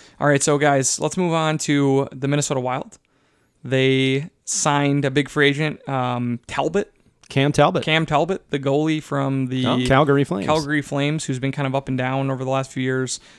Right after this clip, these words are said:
Speaker 1: Um, s-, people seem to think it was a pretty good deal.
Speaker 2: It's like three years, ten million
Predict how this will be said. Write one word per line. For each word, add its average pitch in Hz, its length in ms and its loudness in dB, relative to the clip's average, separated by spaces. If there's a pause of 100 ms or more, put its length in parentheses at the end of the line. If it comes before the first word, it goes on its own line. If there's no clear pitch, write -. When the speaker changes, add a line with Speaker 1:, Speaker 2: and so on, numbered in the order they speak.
(180)
Speaker 1:
Um, 127 440 -2
s-, - 200 -12
people - 300 -6
seem 143 220 -2
to 123 60 -10
think 135 200 -4
it 143 60 -8
was 127 160 -6
a 127 140 -4
pretty 127 280 -6
good 117 240 -8
deal. 98 240 -8
Speaker 2:
It's - 100 -6
like 120 100 -2
three 131 200 4
years, 135 220 6
ten 135 200 2
million 147 340 2